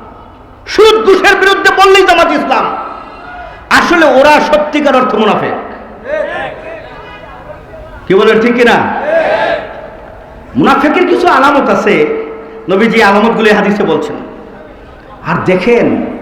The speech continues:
নবীজিও জানতেন না যে এতগুলো মুনাফিক নবীর সাথে বাস করতেছে। মদিনায়, মদিনায়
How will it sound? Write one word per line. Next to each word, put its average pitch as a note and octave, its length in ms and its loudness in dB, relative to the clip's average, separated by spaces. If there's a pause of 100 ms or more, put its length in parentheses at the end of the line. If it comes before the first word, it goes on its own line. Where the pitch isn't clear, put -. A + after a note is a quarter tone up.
(680)
নবীজিও G#3 460 4
জানতেন D#4 480 4
না D#4+ 260 6
যে D#4+ 120 2
এতগুলো D#4+ 560 4
মুনাফিক D4+ 920 2
নবীর C#4+ 180 4
সাথে C#4+ 320 2
বাস B3 260 0
করতেছে। G#3+ 380 -2
মদিনায়, C#4+ 360 0
মদিনায় D4+ 500 -2